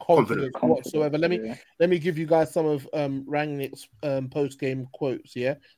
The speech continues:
Speaker 1: Oh, wow, a lot of 'em. Uh,
Speaker 2: Jeez.
Speaker 1: h-, how far do you want me to go back, lads?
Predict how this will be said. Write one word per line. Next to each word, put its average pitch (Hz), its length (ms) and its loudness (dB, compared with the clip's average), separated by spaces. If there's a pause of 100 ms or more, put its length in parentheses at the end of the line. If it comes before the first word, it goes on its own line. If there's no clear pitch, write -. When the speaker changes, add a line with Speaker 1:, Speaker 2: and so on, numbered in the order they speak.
(100)
Speaker 1:
Oh, 156 120 4
wow, 139 340 4 (100)
a 139 40 0
lot 160 200 6
of 139 100 -2
'em. 117 200 -8 (520)
Uh, 151 200 6
Speaker 2:
Jeez. 175 180 0
Speaker 1:
h-, 185 80 -8
how 180 140 6
far 180 240 6
do 147 60 -2
you 185 60 4
want 170 120 8
me 160 60 -6
to 151 100 -10
go 170 140 6
back, 160 280 4
lads? 127 400 -4